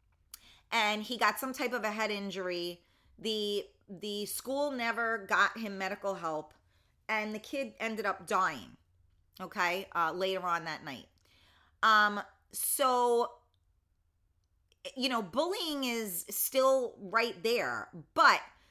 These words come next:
so much more is acceptable right now. You know, I mean, my son knows more about the L G B Q, you know, a Rainbow Brite,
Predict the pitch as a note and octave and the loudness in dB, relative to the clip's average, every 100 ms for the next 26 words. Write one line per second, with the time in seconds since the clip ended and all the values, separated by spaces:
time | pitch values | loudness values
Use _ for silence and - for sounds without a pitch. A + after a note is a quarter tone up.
0 | _ _ - - E4 F#4+ G4+ F#4+ - A#3+ | _ _ -6 2 4 4 2 -2 -4 -2
1 | B3 C#4+ C#4+ A#3+ - G#3 G#3 - - C#4 | 2 4 6 6 4 -2 -4 -4 0 0
2 | - B3 A3+ E3+ E3 D3+ E3 C3+ G2+ F2+ | 0 -2 0 0 0 -2 -8 -10 -8 -10
3 | - - G#3 A3 A3 A3+ - A3+ A#3+ A#3+ | -12 -10 -6 2 2 2 -2 -4 -2 0
4 | C4 C#4 C4 - D#4+ E4+ A#3+ A#3+ A3+ A#3+ | 0 0 -4 -2 0 0 -2 -4 -2 0
5 | B3+ G#3+ A#3 C4 C4 A#3+ A3 G#3 G3+ G3+ | 0 0 -2 0 0 0 4 6 6 2
6 | - - - - A#3 B3+ A#3 F3+ B3 A#3+ | -4 -20 -4 2 4 4 2 -2 -2 -2
7 | G#3 G#3+ B3 A#3+ - - B3+ B3 A#3+ A#3+ | -4 -4 -4 -6 -8 -8 -4 -2 0 2
8 | A#3 A#3 - A#3 A3+ G#3+ G#3 G#3 G3 F3 | 4 2 2 -4 -2 2 2 2 -2 0
9 | G3 G3 B3 B3+ A#3+ B3 G#3+ F#3 A#3 A#3+ | 0 0 -2 -2 0 0 0 -2 0 2
10 | A#3+ A#3+ | 0 -2